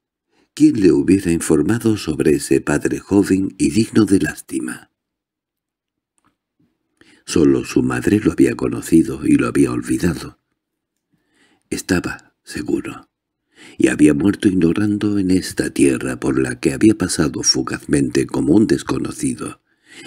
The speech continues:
Era él, sin duda, quien debía informarse,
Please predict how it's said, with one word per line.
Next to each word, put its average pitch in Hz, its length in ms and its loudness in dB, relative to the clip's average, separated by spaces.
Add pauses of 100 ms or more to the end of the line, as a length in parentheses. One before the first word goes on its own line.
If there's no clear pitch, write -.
(160)
Era 82 500 2
él, 82 360 -10 (380)
sin - 280 -2
duda, 78 440 2 (320)
quien 76 240 -2
debía 95 320 2
informarse, 90 840 -2